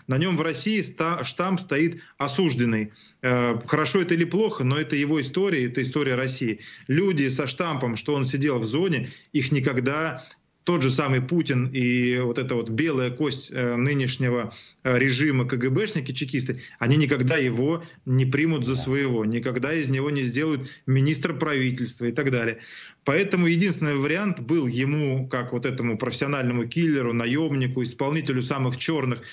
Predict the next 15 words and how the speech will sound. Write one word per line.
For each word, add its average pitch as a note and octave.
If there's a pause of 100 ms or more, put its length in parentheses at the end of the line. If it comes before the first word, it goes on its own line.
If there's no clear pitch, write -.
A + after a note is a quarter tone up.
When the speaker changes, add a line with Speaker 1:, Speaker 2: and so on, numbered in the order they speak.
Speaker 1:
самых C3
грязных C3
поручений C3
Путина, D3 (260)
реализоваться. C3+
Вот B2
он, E3
он G3
попытался D#3+
реализоваться, C3 (180)
использовать C3
войну C3
как B2+
социальный C3
лифт, F3+